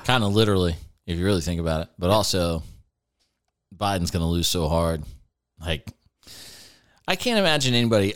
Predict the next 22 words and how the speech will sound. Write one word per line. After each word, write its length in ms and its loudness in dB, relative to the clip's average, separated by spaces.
honestly 420 0
thinking 360 -2
that 140 -4
man 200 -2
has 180 -2
a 60 -8
chance 360 -4
to 100 -6
win 200 -4
it. 120 -12
I 60 -2
really 200 2
don't. 260 0
By 120 4
the 100 6
way, 320 4
speaking 300 2
of 80 2
him 280 0
cheating 320 2
to 40 2
win, 340 4